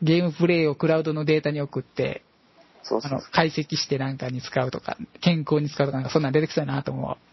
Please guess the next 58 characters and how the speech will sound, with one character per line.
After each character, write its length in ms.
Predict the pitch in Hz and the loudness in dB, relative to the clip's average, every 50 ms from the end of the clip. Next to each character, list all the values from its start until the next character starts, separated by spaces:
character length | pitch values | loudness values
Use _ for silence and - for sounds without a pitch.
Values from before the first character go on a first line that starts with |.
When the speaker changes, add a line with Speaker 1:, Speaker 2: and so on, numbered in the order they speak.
| _ _ _ _ - | _ _ _ _ -10
Speaker 1:
う。 40 | 135 | -8
Speaker 2:
う 20 | |
ん。 100 | 131 123 131 123 - - - - - - - | -8 -6 -8 -10 -12 -14 -18 -20 -16 -6 -2
ち 300 | 135 - - 240 - 233 | 2 4 4 4 4 2
ょ 20 | |
っ 20 | 214 | 0
と 60 | 190 | 2
い 420 | 208 190 170 - _ _ - - | 2 0 0 -4 _ _ 0 2
ろ 100 | 127 127 | 2 4
い 20 | 123 | 2
ろ 80 | - - | 2 -2
あ 60 | - | -4
り 60 | - | -4
そ 120 | - - - | -2 -4 -4
う 40 | - | -4
だ 60 | - | -4
と 60 | - | -6
思 140 | - - - | -8 -8 -8
い 40 | - | -12
ま 100 | - - | -16 -20
す。 140 | - - - _ _ - - | -20 -20 -20 _ _ -10 -8
Speaker 1:
う 40 | 131 | -8
ん。 360 | 127 120 113 143 160 180 190 - _ _ | -6 -8 -8 -12 -14 -14 -16 -18 _ _
Speaker 2:
ま 80 | 175 151 | -4 -2
あ、 40 | |
そ 120 | - - 151 | -2 -2 -2
の 60 | 151 | -2
辺 160 | 147 143 135 | -2 0 0
は 140 | - 65 - | 0 -2 0
こ 240 | - - 50 - - | 0 0 0 2 2
う、 40 | - | 0
ワ 80 | 127 127 | 0 0
ク 120 | - - | 0 -2
ワ 80 | - - | -2 -2
ク 220 | - - - - | -6 -10 -4 0
楽 200 | - 117 - - | 0 0 0 -2
し 140 | - - - | -6 -8 -8
み 140 | - - - | -8 -8 -8
と 120 | - 95 | -6 -6
い 40 | 95 | -6
う 60 | - | -6
こ 120 | - - | -6 -6
と 120 | - - 73 | -6 -4 -4
で。 140 | - - - - - - _ - | -6 -6 -8 -10 -16 -20 _ -6
Speaker 1:
う 20 | 143 | -4
ん。 220 | 135 131 127 127 - _ _ _ _ _ _ _ _ - _ _ _ - - - - _ _ - - - - _ | -4 -4 -6 -8 -14 _ _ _ _ _ _ _ _ -20 _ _ _ -20 -20 -20 -20 _ _ -20 -20 -20 -8 _
Speaker 2:
ま 120 | - 185 165 | 2 2 4
あ 20 | |
ね、 200 | 151 143 151 151 - _ _ _ _ _ _ _ _ _ _ _ _ _ _ _ _ _ _ - - | 4 0 -2 -4 -8 _ _ _ _ _ _ _ _ _ _ _ _ _ _ _ _ _ _ -2 0
最 140 | 196 196 | 0 0
近、 420 | 196 - 185 180 175 175 165 156 - - _ _ _ _ _ _ _ _ _ _ _ _ _ | 2 2 0 0 2 0 -2 -4 -8 -16 _ _ _ _ _ _ _ _ _ _ _ _ _
そ 280 | - - - - 285 262 | -2 0 2 2 2 2
う 40 | 131 | 0
は 80 | - | -2
言 100 | - 123 | -2 -4
っ 20 | - | -4
て 140 | - 127 | -4 -4
も、 260 | 104 98 76 - - | -2 -2 -6 -8 -10